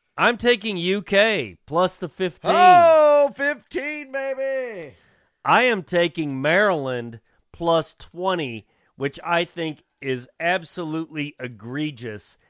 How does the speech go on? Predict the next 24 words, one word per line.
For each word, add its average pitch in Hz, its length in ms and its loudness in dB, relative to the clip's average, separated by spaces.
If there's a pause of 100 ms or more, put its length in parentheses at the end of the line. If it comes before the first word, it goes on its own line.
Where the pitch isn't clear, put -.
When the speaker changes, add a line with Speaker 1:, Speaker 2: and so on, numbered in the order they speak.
(140)
Speaker 1:
and 127 240 -8
is 139 320 -6
my 135 380 -2
lock 123 380 -4
of 104 160 -14
the 110 80 -12
week. 107 240 -10
Speaker 2:
What 180 180 -6
time 254 220 -4
is 165 140 -10
that 185 220 -6
game 151 280 -12
at? 120 260 -16
That's 127 220 -16
Speaker 1:
I - 40 -12
Speaker 2:
important. 151 640 -10
Speaker 1:
believe 139 420 -8
that's 156 260 -4
a 139 60 -12
three 143 280 -12
thirty 139 380 -10
start 139 400 -8
as 135 120 -12
well. 117 460 -8